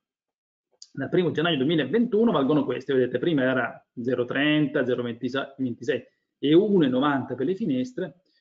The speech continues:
oggi invece valgono zero ventinove per le pareti, ventiquattro, ventinove e uno e quaranta per le finestre, vedete, si avvicina molto a quell'uno e trenta per le,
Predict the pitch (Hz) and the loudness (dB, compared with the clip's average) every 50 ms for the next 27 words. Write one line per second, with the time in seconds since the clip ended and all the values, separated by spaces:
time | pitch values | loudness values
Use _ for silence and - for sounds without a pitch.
0 | _ _ _ _ _ _ _ - 254 269 254 - - 240 247 214 175 135 151 156 | _ _ _ _ _ _ _ -2 0 2 2 2 0 0 0 2 4 4 4 4
1 | 156 151 - 190 185 143 135 127 135 127 135 135 131 123 113 139 139 127 120 123 | 4 2 2 0 2 2 0 0 0 0 0 -2 -2 -2 0 0 0 0 -2 -6
2 | 117 113 - 147 160 180 214 226 226 220 214 214 202 196 208 214 214 - 143 123 | -8 -10 -6 -2 0 2 4 4 4 4 4 2 2 2 0 0 -2 -4 -6 -6
3 | 127 127 147 175 208 202 190 180 180 - 170 135 135 131 - 160 165 160 165 160 | -4 -2 0 2 4 4 4 2 2 0 -2 -2 -4 -4 -2 0 0 0 0 -2
4 | - 151 139 135 - 202 226 196 180 - 170 156 156 165 180 185 175 170 156 170 | -4 -6 -6 -6 -4 -4 -4 -4 -4 0 2 4 6 6 6 6 4 2 2 0
5 | 151 151 143 139 139 143 139 139 139 139 139 135 127 123 - 143 135 135 131 131 | 0 0 2 2 2 2 2 0 0 0 -2 -2 -2 -2 -2 -2 -2 0 0 -2
6 | 135 131 143 135 131 127 123 123 - 131 127 123 127 139 131 - 139 127 131 - | -2 0 0 0 0 0 -2 -2 -4 -4 -4 -2 -2 -4 -4 -4 -2 -4 -4 -2
7 | - 139 127 131 135 127 - 123 - 147 131 127 127 127 123 - - - 127 123 | -2 0 0 0 0 0 -2 -4 -2 0 0 0 0 -2 -4 -6 -6 -8 -6 -6
8 | 120 120 - 127 123 - _ _ _ _ - 131 127 127 127 127 127 123 127 | -6 -6 -6 -6 -6 -8 _ _ _ _ -6 -4 -2 0 0 0 -2 -4 -8